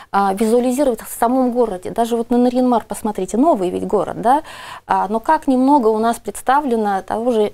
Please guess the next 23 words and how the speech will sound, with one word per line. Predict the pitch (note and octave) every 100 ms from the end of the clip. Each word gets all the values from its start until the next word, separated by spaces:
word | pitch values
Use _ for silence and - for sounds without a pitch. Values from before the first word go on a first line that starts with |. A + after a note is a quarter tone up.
| -
ненецкого | G#3 G#3+ G3+ - G3
наследия, | F#3+ G3 - G3 F#3
да, | G3+
традиционной | A#3+ G3+ G3 - B3+ A3+
культуры | G3 - A3+
пустозёров, | A3+ G#3+ - G3+ F#3+ G#3 G3 F#3+ - - - -
кочевой | - A#3 G#3+ A#3+ A#3+
культуры, | A3 G3+ - G#3+ G3 F#3+ -
осёдлой | G3+ - B3 A3
культуры, | A3 G#3 - G3+ F#3+ G3 F#3+ -
э, | G3+ G3 F#3+
да, | A3+ A#3+ A3
русского | G#3 - G3+
старожильческого | - G3 G3+ G3 - F#3+
населения. | G3+ - F4+ E4 -
Очень | B3 A#3+ A#3
хотелось | B3 F4 F4+
бы, | G#3+
чтобы | - G#3+
хотя | - G#3+ B3+
бы | A3+ - - -
элементами, | A3 A3+ B3 D4+ D#4+ G#3+
сейчас | - C4+